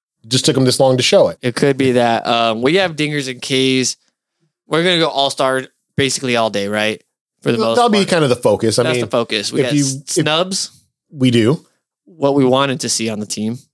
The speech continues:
Speaker 1: Okay. What
Speaker 2: Right?
Speaker 1: you wanted,
Speaker 2: We were,
Speaker 1: yeah.
Speaker 2: we kinda talked about
Speaker 1: Yeah.
Speaker 2: what our rosters would be,
Speaker 1: Mm-hmm.
Speaker 2: what you like, what you don't like about 'em.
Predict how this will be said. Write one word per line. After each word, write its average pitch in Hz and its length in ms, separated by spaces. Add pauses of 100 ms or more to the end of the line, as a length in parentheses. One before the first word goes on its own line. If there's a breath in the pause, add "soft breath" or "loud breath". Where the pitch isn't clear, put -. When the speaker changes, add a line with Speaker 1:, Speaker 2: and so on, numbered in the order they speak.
(260)
Speaker 1:
Okay. 117 280 (140)
What 110 180
Speaker 2:
Right? 120 120
Speaker 1:
you 151 80
wanted, 131 180
Speaker 2:
We 135 60
were, 135 60
Speaker 1:
yeah. 143 180
Speaker 2:
we 139 200
kinda 135 220
talked 127 220
about 123 260
Speaker 1:
Yeah. 117 140
Speaker 2:
what 127 180
our 120 120
rosters 123 420
would 110 180
be, 113 300 (160)
Speaker 1:
Mm-hmm. 135 160 (180)
Speaker 2:
what - 200
you 123 60
like, 123 200
what 117 140
you 139 80
don't 135 200
like 127 260
about 123 360
'em. 120 380